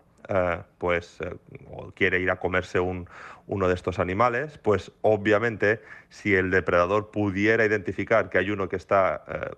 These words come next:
pues tiene una cojera o que tiene mucho dolor, pues este sería un, un, una presa demasiado fácil. ¿Qué hacen estas, eh, o cómo se han adaptado estas especies? Pues a ocultar los señales de, de dolor y, y de estrés. Entonces,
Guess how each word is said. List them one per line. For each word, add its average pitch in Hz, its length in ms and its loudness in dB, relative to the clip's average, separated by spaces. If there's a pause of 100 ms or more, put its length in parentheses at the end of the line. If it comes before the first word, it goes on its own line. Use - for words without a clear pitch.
pues 85 400 -10
tiene 85 160 0
una 85 140 -2
cojera 110 460 0
o 95 80 -6
que 90 100 -4
tiene 92 220 -2
mucho 92 280 -6
dolor, 101 300 0
pues - 220 -6
este 95 260 -4
sería 92 400 0
un, 92 320 -10
un, 92 360 -12 (360)
una 104 240 2
presa 104 360 0
demasiado 87 520 0
fácil. 73 340 -10 (280)
¿Qué 127 120 2
hacen 123 240 0
estas, 117 580 0
eh, 101 340 2
o - 160 -12
cómo 104 240 -6
se - 120 -6
han 104 60 2
adaptado 98 400 2
estas 95 200 -10
especies? 95 420 -6
Pues - 200 -8
a 90 60 2
ocultar 92 640 -2
los 95 180 -6
señales 92 500 -2
de, 90 280 0 (340)
de 95 180 0
dolor 123 400 2
y, 92 240 -4
y 98 120 -6
de 87 80 -2
estrés. 98 480 0
Entonces, 98 580 -2